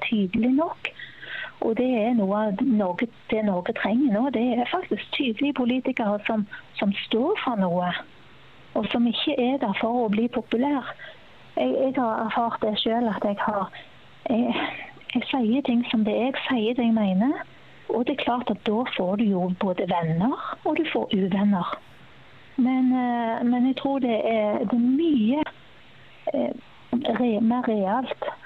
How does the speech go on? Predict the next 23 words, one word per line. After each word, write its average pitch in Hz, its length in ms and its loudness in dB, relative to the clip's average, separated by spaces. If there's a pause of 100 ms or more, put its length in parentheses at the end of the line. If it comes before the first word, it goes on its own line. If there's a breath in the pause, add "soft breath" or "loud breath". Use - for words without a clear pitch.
(140)
å 220 120 0 (140)
stå 220 200 0 (180)
for 220 140 2
noe, 196 320 2 (720 loud breath)
og, 208 560 0
og 220 180 2
jeg 220 140 0
tror 214 260 0
at 185 140 -4
det 202 120 0
er 208 80 2
mye 196 200 4
mer, 180 300 2 (1080 loud breath)
altså 233 380 2
du, 214 80 2 (180)
du 196 220 2
får 202 180 0
mer 202 280 2
velgere 190 500 -2 (200)
ved 208 220 2
å, 185 120 2
å 185 960 -2
bli 208 240 2